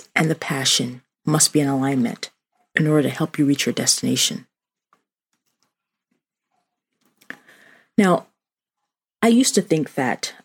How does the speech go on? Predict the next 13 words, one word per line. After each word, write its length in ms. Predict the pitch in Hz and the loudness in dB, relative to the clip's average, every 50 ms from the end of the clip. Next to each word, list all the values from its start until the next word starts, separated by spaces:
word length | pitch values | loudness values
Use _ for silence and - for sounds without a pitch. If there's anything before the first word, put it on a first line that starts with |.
| _ _ | _ _
uh, 120 | - - - _ _ _ _ _ _ | -20 -20 -20 _ _ _ _ _ _
my 420 | - 165 165 156 143 143 147 - - _ _ _ _ | -8 -6 -6 -4 -4 -4 -6 -6 -8 _ _ _ _
purpose 640 | _ - - 220 214 220 - 135 131 - - - - - _ _ | _ -2 0 0 0 2 -2 0 2 2 2 0 -2 -8 _ _
was 160 | - 143 143 143 | -4 -2 0 0
writing. 540 | 151 147 156 170 180 160 - - - - _ _ _ - - - _ _ _ _ _ _ _ _ _ _ _ _ _ _ _ _ _ _ _ _ - - _ _ _ - | 0 0 2 2 2 0 0 -6 -8 -14 _ _ _ -12 -12 -12 _ _ _ _ _ _ _ _ _ _ _ _ _ _ _ _ _ _ _ _ -16 -16 _ _ _ -4
You 100 | 139 127 | -4 -2
know, 100 | 127 131 | -2 -2
when 140 | 127 135 | -2 0
I 80 | 135 139 | 2 2
was 160 | 147 151 143 | 2 2 2
very 260 | 135 139 147 135 139 | 2 0 0 2 2
young, 280 | 135 135 131 131 139 131 | 0 2 2 0 0 0
I, 280 | - 131 135 131 127 | -2 -2 -2 -2 -4